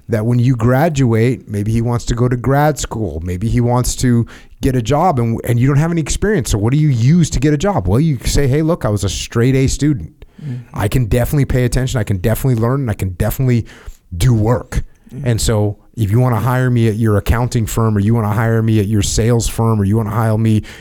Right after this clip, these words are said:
Speaker 1: at your engineering firm, whatever he's getting his degree in, it's like, "Oh yeah, this kid at least has proven he can work hard."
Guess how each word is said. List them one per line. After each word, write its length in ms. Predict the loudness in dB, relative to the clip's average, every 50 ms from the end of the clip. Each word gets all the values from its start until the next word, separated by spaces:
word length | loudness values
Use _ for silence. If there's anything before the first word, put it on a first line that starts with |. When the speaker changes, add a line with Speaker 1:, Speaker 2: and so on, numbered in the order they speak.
| -6 -4
Speaker 1:
at 120 | -2 0
your 120 | 0 2
engineering 440 | 2 2 2 0 0 2 2 2 0
firm, 200 | 0 0 0 0
whatever 220 | 0 0 0 0 0
he's 80 | 0
getting 180 | 0 -2 -2 -2
his 100 | -4 -4
degree 360 | -2 -2 0 2 2 2 2
in, 180 | 2 0 -2 -4 -8 -14 -20 _ -20 -20 _ _ _ -6 -4
it's 160 | -2 0 0
like, 180 | 0 0 0 -2 -6 -10 -14 -4
"Oh 140 | -2 0 2
yeah, 220 | 2 2 0 -2 -4 -4 -2
this 160 | -2 -2 -2
kid 180 | -2 -2 -2 0
at 120 | 0 0
least 300 | 0 0 2 2 0 0 -2
has 100 | -2 -4
proven 480 | -2 0 0 2 2 2 0 0 -2 -4 -10 -6 -4
he 120 | -2 -2
can 160 | 0 0 0
work 180 | 0 0 -2 0
hard." 200 | 0 -2 -2